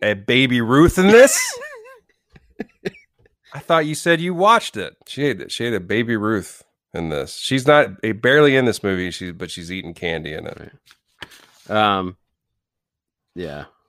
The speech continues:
Speaker 2: This makes me love her more, though, to be honest. Uh,
Speaker 1: I know.
Speaker 2: that's a great, that's a great, that's a great chocolate treat that explodes as you eat it.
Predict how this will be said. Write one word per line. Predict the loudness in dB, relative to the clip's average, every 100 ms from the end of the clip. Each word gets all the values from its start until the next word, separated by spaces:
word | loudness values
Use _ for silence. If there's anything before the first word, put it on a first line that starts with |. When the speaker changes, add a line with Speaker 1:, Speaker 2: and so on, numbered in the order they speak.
| -20 _ -14 -12 -14 _ _ -10
Speaker 2:
This | -8 -4
makes | -2 -2
me | -2
love | 0 0
her | -2
more, | -4 -4 -6
though, | -8 -12
to | -12
be | -10
honest. | -10 -10 -14 -20 -20 -20 -20 _
Uh, | -2 -2 -2
Speaker 1:
I | -10
know. | -12 -14 _ _ -20 -20 -20 _ _ -20 -20 _ _ _ _
Speaker 2:
that's | -8 -8
a |
great, | -6 -4 -4 -2
that's | -2 -2
a |
great, | -2 -2 2 4 4 0 _ _
that's | -2 0
a | -2
great | -2 2 2 2 _ _ _ _ _ _
chocolate | 0 2 2 -2
treat | -4 0 0 0
that | -4
explodes | -4 -8 -4 0 0 -2
as | -4 -6
you | -6
eat | -6 -6
it. | -10